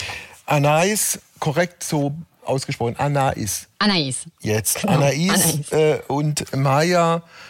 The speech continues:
Speaker 1: kennen heute viele als?
Speaker 2: Ähm, also, genau, mich kennt man als Unternehmerin, Immobilienprojektentwicklerin,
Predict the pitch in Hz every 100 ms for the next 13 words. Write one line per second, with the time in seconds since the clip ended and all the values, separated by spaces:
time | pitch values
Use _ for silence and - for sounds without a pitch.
0 | - - - 156 160 151 156 147 147 143
1 | - 165 170 156 - 127 170 226 - -
2 | _ _ - 196 185 170 170 160 170 170
3 | 156 160 156 _ _ _ _ - 160 165
4 | 151 185 294 - 202 196 202 180 170 143
5 | 156 151 147 156 - 160 147 156 160 196
6 | 220 277 302 196 185 170 254 285 - 240
7 | 226 220 220 220 208 208 202 208